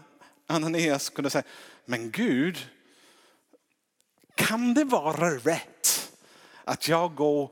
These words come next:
och hjälper en man som är så fel?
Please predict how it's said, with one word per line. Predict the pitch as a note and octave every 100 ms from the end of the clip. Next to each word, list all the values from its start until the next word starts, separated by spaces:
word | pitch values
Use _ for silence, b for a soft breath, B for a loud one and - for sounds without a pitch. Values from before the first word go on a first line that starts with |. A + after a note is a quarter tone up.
| B B B _
och | C#3+ C#3
hjälper | C#3 A#2+ A2+ D3
en | C3 A#2+
man | A2+ F#2 A2+ A2+ B B
som | - G#2+
är | B2
så | - G#2
fel? | A2+ - C#4+ C#4+ -